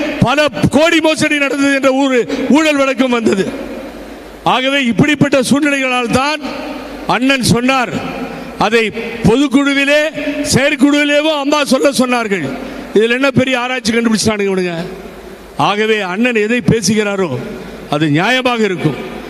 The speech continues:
எதை சொல்லுகிறாரோ அது தர்மமாக இருக்கும், எதை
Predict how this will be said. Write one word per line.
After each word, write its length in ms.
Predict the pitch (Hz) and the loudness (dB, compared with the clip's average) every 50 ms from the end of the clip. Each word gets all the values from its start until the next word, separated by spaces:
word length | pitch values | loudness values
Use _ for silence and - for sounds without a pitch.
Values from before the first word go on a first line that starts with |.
| - - - - - - - | -16 -16 -16 -8 -2 0 2
எதை 180 | 214 269 285 277 226 - | 2 2 2 2 2 2
சொல்லுகிறாரோ 600 | 247 269 302 302 285 294 294 285 277 277 269 262 240 208 277 277 285 285 - - - - 190 | 2 4 4 2 2 2 0 2 2 2 2 0 0 -2 -4 -6 -6 -6 -6 -6 -2 -2 0
அது 120 | 220 240 233 - 185 | 0 0 2 2 2
தர்மமாக 460 | 226 254 294 311 302 311 311 302 294 285 285 | 0 2 0 0 2 2 2 2 2 0 -2
இருக்கும், 340 | 277 254 196 247 226 175 131 - - - - - - - - - - 175 226 | -2 0 0 0 0 0 -4 -6 -8 -8 -10 -10 -12 -12 -14 -2 -2 0 2
எதை 180 | 262 302 311 | 2 2 2